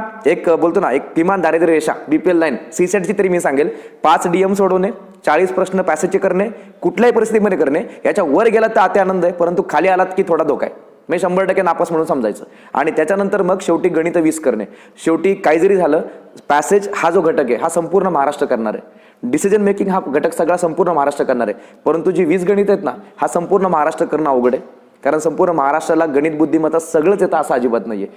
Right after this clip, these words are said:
आणि कारण जो व्यक्ती सराव करेल, जो एखाद्या चांगल्या शिक्षकाकडे बॅच करून जाईल, शिकून जाईल, तर, तरच त्याला ती गणितं सुटतील. जर एखाद्याला जमत नसेल, तर YouTube-चे काही व्हिडिओज वगैरे असतात,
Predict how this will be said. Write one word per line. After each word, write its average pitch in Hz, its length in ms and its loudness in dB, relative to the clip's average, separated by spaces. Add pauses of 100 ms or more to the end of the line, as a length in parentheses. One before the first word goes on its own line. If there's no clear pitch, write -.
(180)
आणि 104 140 -6 (100)
कारण 147 400 0
जो 147 160 4
व्यक्ती 208 240 2
सराव 175 280 0
करेल, 175 240 0 (300)
जो 147 60 0
एखाद्या 175 280 2
चांगल्या 165 340 0
शिक्षकाकडे 165 400 0
बॅच 151 300 0
करून 180 220 2
जाईल, 170 200 0 (320)
शिकून 185 260 0
जाईल, 180 500 -2
तर, 175 140 2
तरच 247 520 2
त्याला 214 160 0
ती 196 100 0
गणितं 180 280 0
सुटतील. - 720 -4 (180)
जर 180 180 0
एखाद्याला 185 380 2
जमत 185 320 0
नसेल, 196 220 -2
तर 196 60 2
YouTube-चे 175 380 0
काही 190 140 2
व्हिडिओज 170 300 2
वगैरे 180 180 2
असतात, 175 200 -2